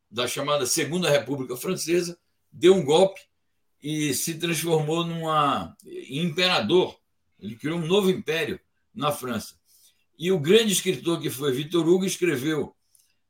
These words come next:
um panfleto, que é uma obra literária fabulosa, chamado Napoleão, Napoleão Le Petit, Napoleão o Pequeno. E por isso ele foi degradado,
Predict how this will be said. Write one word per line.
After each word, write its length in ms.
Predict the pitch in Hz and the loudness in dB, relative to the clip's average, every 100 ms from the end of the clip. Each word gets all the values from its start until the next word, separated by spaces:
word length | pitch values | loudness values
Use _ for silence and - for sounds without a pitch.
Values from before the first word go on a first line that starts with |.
| _ | _
um 180 | 127 110 | -10 -6
panfleto, 720 | 151 156 120 175 190 - - _ _ _ | -2 -2 4 4 4 0 -18 _ _ _
que 100 | - | -10
é 40 | 127 | -4
uma 120 | 131 | 2
obra 240 | 143 131 | 2 2
literária 580 | 123 127 123 110 135 143 | -4 -4 -2 0 -2 -2
fabulosa, 720 | - 135 160 147 165 156 147 - _ _ | -6 -6 -2 -2 0 -4 -8 -16 _ _
chamado 560 | - 151 190 147 127 | -10 -4 -2 -2 -4
Napoleão, 880 | 131 156 - 170 175 156 190 190 185 _ _ _ | -6 -6 -4 -2 -2 -2 -2 -2 -4 _ _ _
Napoleão 640 | - 147 156 175 170 196 190 | -4 -4 0 0 2 0 0
Le 200 | 139 185 | 4 4
Petit, 560 | 180 - - 147 - _ _ _ | 4 -2 -4 -6 -8 _ _ _
Napoleão 640 | 117 120 147 147 160 175 - | -10 -8 -4 -4 -4 -6 -10
o 100 | 139 | -12
Pequeno. 500 | 139 - 120 98 76 _ _ - | -12 -8 -6 -6 -10 _ _ -14
E 60 | |
por 200 | 147 170 | -4 -2
isso 220 | 175 180 185 | 0 0 -2
ele 140 | 170 | -2
foi 220 | - 156 | -4 -4
degradado, 760 | 151 160 160 131 127 156 147 | -2 -2 0 0 0 0 -2